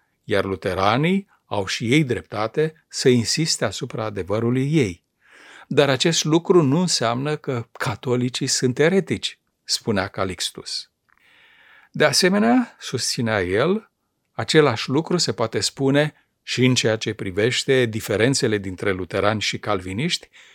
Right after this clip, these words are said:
cu privire la modul de prezență a lui Hristos în comuniune.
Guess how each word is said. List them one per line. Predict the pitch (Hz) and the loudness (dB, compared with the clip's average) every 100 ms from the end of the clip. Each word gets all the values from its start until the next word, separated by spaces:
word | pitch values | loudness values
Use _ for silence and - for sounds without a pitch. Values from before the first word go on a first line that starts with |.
| _ - | _ -2
cu | 156 | 0
privire | 151 135 151 170 | 2 2 4 4
la | 143 101 | 4 2
modul | 98 147 143 131 | 4 4 4 2
de | 117 | 2
prezență | 113 107 104 95 156 160 123 | 0 0 -2 2 0 0 -2
a | |
lui | 113 98 | -2 -4
Hristos | 107 92 - 123 - | -6 -6 -2 -2 -2
în | 123 | -4
comuniune. | - 113 127 147 170 101 82 | -2 0 0 0 -2 -4 -6